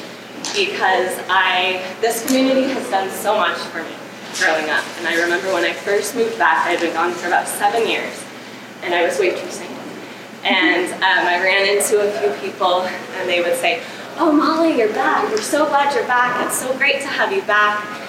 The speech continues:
Um, and I really felt like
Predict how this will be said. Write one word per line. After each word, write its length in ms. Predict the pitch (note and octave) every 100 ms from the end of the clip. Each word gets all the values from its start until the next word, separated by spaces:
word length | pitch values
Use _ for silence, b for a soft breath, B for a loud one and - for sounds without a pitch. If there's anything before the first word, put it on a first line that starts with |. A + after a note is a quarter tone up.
| B -
Um, 280 | F#3+ E3+ E3 D#3 -
and 340 | F3+ F3 F3 E3+
I 320 | F3 F3+ F3+
really 320 | G3 G#3 G#3+
felt 240 | F#3+ F#3+
like 260 | E3+ E3 E3